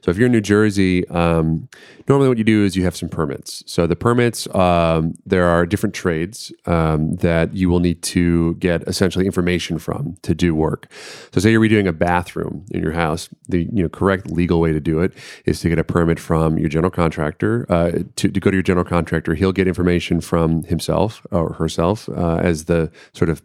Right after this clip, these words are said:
building side. That's one trade, quote unquote, building. There's another trade, the electrical trade, electrician. So normally if you're redoing a bathroom, we're probably also gonna need to redo some electrical work. So you need to get, um, uh, essentially that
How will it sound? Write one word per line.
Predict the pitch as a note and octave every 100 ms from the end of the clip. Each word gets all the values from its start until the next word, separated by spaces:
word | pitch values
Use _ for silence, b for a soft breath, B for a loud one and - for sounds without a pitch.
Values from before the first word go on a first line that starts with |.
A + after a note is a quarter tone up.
| D#2
building | D#2 F2+ F2 E2 D#2+ D#2
side. | - D2+ C#2+
That's | D2+ D#2 E2
one | E2 E2 D#2
trade, | - D#2 D2+ D2+
quote | F2 D#2
unquote, | D2 F2 -
building. | D2 D2 C#2+ D#2 G2 B B B B
There's | F#2+ F2+
another | F2+ F2+ F2 D#2+ _ -
trade, | F2 E2 E2 D#2+ - _ -
the | - F2+
electrical | D#2+ D#2+ E2+ D#2+
trade, | D2+ - D2+ D#2
electrician. | D#2+ D#2+ - D#2+ - G#2 A2+ B B B
So | -
normally | F#2+ F#2+ F2
if | -
you're | E2
redoing | F2+ E2+ E2
a | E2
bathroom, | G2+ G2+ - F#2+
we're | F2
probably | F2+ E2+
also | E2+ E2
gonna | F2+ E2+
need | E2 D#2+
to | D#2+ -
redo | F2 D#2+ D#2+
some | - D#2+
electrical | D#2+ D#2+ - E2
work. | D2+ D2+ -
So | - F2
you | F2
need | F2
to | D#2+
get, | F2+ E2 - B B B B
um, | E2+ D#2+ D#2 G1+ - -
uh, | E2+
essentially | F2 F#2 - E2+ E2+
that | E2+ F2+ F2